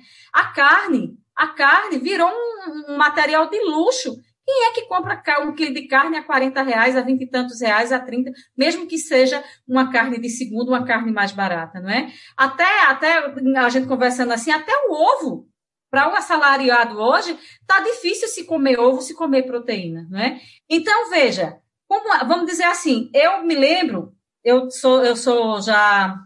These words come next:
quarenta anos, quarenta, tenho quarenta e sete anos, não é? Mas alcançar um momento que alunos iam pra escola por, justamente por um prato de mele-, merenda, né? Quando chegava lá, às vezes o aluno com a sandalinha quebrada.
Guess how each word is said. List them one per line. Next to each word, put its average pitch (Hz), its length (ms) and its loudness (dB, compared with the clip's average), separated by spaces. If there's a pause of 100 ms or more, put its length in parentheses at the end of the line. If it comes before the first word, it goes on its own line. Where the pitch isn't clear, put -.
(240)
quarenta 240 460 2
anos, 226 340 -2
quarenta, 214 260 -4
tenho 254 120 0
quarenta 285 320 -2
e 269 40 -4
sete 226 360 -4
anos, 247 420 -4
não 208 80 -10
é? 247 260 -4 (500)
Mas 294 320 2 (120)
alcançar 349 840 2
um 269 100 -2
momento 320 460 0
que 359 100 -8
alunos 320 480 2
iam 320 140 0
pra 320 160 0
escola 320 480 0
por, 320 180 -10
justamente 330 500 0
por 392 100 -14
um 403 120 -14
prato 349 260 0
de 370 120 -14
mele-, 349 360 0
merenda, 269 720 0 (420)
né? 262 380 0 (440)
Quando 311 240 -2
chegava 330 480 2
lá, 330 380 6
às 277 120 -4
vezes 320 220 -2
o 330 80 0
aluno 320 280 2
com 339 80 -2
a 320 40 0
sandalinha 330 540 0
quebrada. 277 760 -2